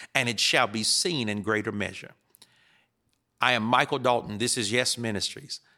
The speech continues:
I speak the blessing of God over you and over your family. May you live in his favor. May you stand in his presence. And may the glory of God go before you and behind you. May a supernatural life become normal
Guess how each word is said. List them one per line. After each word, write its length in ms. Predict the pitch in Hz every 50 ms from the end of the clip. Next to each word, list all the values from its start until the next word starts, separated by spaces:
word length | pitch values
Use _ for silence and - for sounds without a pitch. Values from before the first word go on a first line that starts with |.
| _ _ _ _ -
I 40 | -
speak 280 | - - - 139 120 -
the 80 | 123
blessing 400 | 117 117 131 135 - - 143 131
of 80 | 127 120
God 260 | 123 127 135 135 127
over 160 | 123 110 127
you 160 | 123 127 139
and 100 | 147 147
over 160 | 151 156 147 165
your 120 | 165 170
family. 500 | - - 123 104 104 104 110 - - _ _ - - - _ _
May 120 | - 104 127
you 140 | 120 123 123
live 480 | 120 123 131 147 165 170 165 143 - - - -
in 140 | 147 139 120
his 180 | 120 117 -
favor. 600 | - - - - 170 175 185 185 170 185 196 196 _ _ _ _ _ _ _ _ -
May 100 | - 120
you 180 | 117 113 117
stand 760 | 110 - - - - - 165 165 175 175 175 175 180 170 170 165 - - - _ _ _
in 160 | - 131 127 117
his 300 | 104 113 107 98 - - _ _ _ _ _ _ _ _ _
presence. 800 | - - - 180 180 156 - - 127 123 - - - - - - _ _ _ _ _ _ _ _ -
And 120 | - 101
may 80 | 113 117
the 120 | 107 110
glory 360 | 98 107 117 123 127 123 123 120
of 100 | 107 110
God 300 | 120 120 117 113 113 110
go 100 | 110 107
before 420 | 110 104 - - - 160 170 175
you 160 | 175 175 170
and 160 | 165 165 170
behind 480 | 160 165 139 131 110 98 92 90 95 101
you. 100 | - - - _ _ - - - - _ _ _ _ _ _ _ _
May 180 | - - 113 113
a 80 | 104
supernatural 760 | - - - - 190 170 - 156 143 147 135 131 - - 117 110
life 480 | 110 101 95 95 95 - - - _ _ _ _ _ -
become 460 | 117 117 - - 120 107 107 113 117
normal 520 | 123 131 127 104 90 123 156 - - -